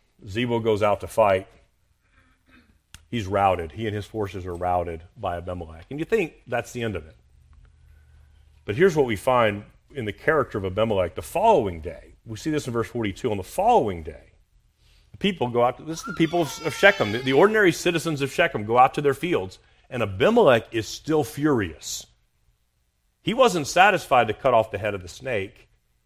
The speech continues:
He now wants vengeance. I said earlier that it's often a mark of power-hungry leaders that they have a,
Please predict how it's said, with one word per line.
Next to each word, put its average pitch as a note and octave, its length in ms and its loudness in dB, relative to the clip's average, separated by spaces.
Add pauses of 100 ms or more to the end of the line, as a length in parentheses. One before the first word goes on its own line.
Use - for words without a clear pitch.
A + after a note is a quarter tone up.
(180)
He G3 160 -8
now F3+ 220 0
wants A2+ 320 -2
vengeance. - 960 -12 (800)
I - 40 -20
said A2 160 -4
earlier G#2+ 520 4
that F#2+ 260 -8
it's G#2 140 -8
often A#2+ 280 2
a G2 40 -4
mark G#2+ 460 6 (1700)
of - 140 -18
power-hungry A2 600 2
leaders G2 480 -4
that F#2+ 100 -16
they G2 120 -12
have G#2+ 180 0
a, F#2 180 -2